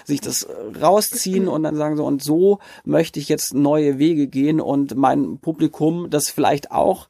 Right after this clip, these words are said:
Speaker 1: zwei Jahrzehnte zurück ist von deren geschmacklicher
Speaker 2: Mhm.
Speaker 1: Ästhetik, mitnehmen und dann langsam auf den Weg gehen." Oder eben, wenn Firmen-Events ist, dann eigen-, im Prinzip ganz ähnlich.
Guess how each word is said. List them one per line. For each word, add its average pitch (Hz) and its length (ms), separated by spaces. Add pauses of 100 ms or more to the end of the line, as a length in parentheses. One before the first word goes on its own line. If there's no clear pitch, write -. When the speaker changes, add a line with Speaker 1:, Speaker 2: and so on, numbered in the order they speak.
(160)
Speaker 1:
zwei 156 260
Jahrzehnte 147 460
zurück 196 340
ist 131 180
von 135 220
deren 151 640
geschmacklicher 143 840
Speaker 2:
Mhm. - 60
Speaker 1:
Ästhetik, 170 540 (340)
mitnehmen 180 840
und 147 140
dann 147 160
langsam 147 320
auf 131 160
den 131 160
Weg 123 180
gehen." 80 300 (360)
Oder 160 520
eben, 143 240
wenn 143 200
Firmen-Events 160 840
ist, 151 220
dann 127 680
eigen-, 139 280
im 147 120
Prinzip 147 420
ganz 131 280
ähnlich. 190 500